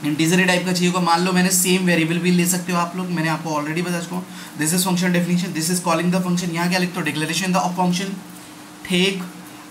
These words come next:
अब ध्यान से देखो, मैं कुछ कोड लिख रहा हूँ, आपको रिकर्जन बहुत अच्छे से समझ में आएगा। मैंने लिखा if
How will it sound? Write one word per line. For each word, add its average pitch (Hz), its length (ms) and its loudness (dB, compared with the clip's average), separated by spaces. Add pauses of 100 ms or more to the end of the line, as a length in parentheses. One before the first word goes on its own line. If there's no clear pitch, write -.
(100)
अब 208 140 2
ध्यान 180 240 4
से 165 80 0
देखो, 160 200 2
मैं 196 200 2
कुछ - 140 -6
कोड 233 320 -4
लिख 214 200 -2
रहा 139 100 -2
हूँ, 139 200 -6 (1300)
आपको 151 240 -2
रिकर्जन 175 540 2
बहुत 170 220 -4
अच्छे 185 200 -4
से 180 120 -2
समझ 160 240 0
में 139 120 -2
आएगा। 123 240 -6 (1300)
मैंने 220 220 4
लिखा 254 260 4
if 240 140 0